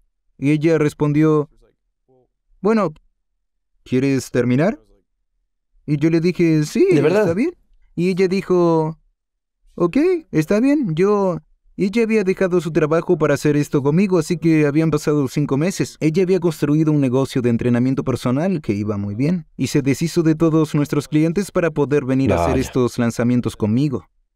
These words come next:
Speaker 1: Y cinco meses después, yo estaba como, "Sí, no puedo, lo que sea". Y así se fue a Hawái para hacer este lanzamiento, que iba a ser un lanzamiento realmente grande, y yo estaba apostando en grande en esta cosa.
Speaker 2: Así que seguía trabajando contigo, pero no en una relación contigo.
Speaker 1: Sí, así que en realidad hemos, el trabajo es la cosa que era nuestro primer idioma.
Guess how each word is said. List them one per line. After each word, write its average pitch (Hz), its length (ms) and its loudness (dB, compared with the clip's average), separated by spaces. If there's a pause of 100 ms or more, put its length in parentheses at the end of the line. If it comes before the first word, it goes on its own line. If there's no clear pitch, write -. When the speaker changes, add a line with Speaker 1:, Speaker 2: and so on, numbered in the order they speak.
(100)
Speaker 1:
Y 135 120 -4
cinco 196 260 -2
meses 196 300 -2
después, 156 480 -2
yo 139 100 -2
estaba 170 300 -2
como, 131 420 -2
"Sí, 151 400 -2
no 139 120 -2
puedo, 156 500 0
lo 131 80 0
que 143 80 -4
sea". 220 400 -2
Y 151 100 2
así 160 160 -2
se 220 140 -4
fue 214 180 -2
a - 20 -6
Hawái 170 400 0
para 147 220 0
hacer 143 220 -2
este 139 260 -2
lanzamiento, 123 640 -2
que 147 120 0
iba 202 240 0
a - 20 -8
ser 202 160 0
un 202 80 0
lanzamiento 175 400 0
realmente 156 380 0
grande, 170 280 2
y 151 40 0
yo 160 140 0
estaba 220 280 0
apostando 170 460 -2
en 151 80 2
grande 143 420 2
en 120 80 2
esta 135 240 -2
cosa. 147 380 -2
Speaker 2:
Así 117 100 0
que 147 100 0
seguía 139 220 2
trabajando 143 360 2
contigo, 151 360 2
pero 120 240 0
no 123 120 2
en 135 80 2
una 139 120 2
relación 110 360 0
contigo. 202 220 0
Speaker 1:
Sí, 247 80 2
así 180 220 -2
que 185 120 0
en 175 100 0
realidad 170 400 0
hemos, 208 340 0
el 170 160 0
trabajo 226 440 -2
es 202 100 -4
la 185 140 2
cosa 175 380 0
que 156 140 0
era 151 140 2
nuestro 147 320 0
primer 135 280 0
idioma. 127 440 0